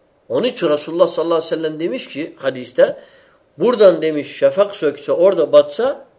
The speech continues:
oruç başlar, oruç biter. İşte nedir o? O şafak da uzmanlık alanıdır. Şimdi bu fecir meselesiyle ilgili, e, diyorlar ki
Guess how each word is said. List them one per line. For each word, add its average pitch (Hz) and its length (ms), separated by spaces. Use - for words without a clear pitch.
oruç 139 320
başlar, 127 320
oruç 127 320
biter. - 240
İşte - 300
nedir 202 240
o? 208 360
O 135 100
şafak 135 440
da 202 160
uzmanlık 117 500
alanıdır. 90 420
Şimdi 240 480
bu 277 100
fecir 269 400
meselesiyle 180 840
ilgili, 151 520
e, 120 80
diyorlar 226 500
ki 254 360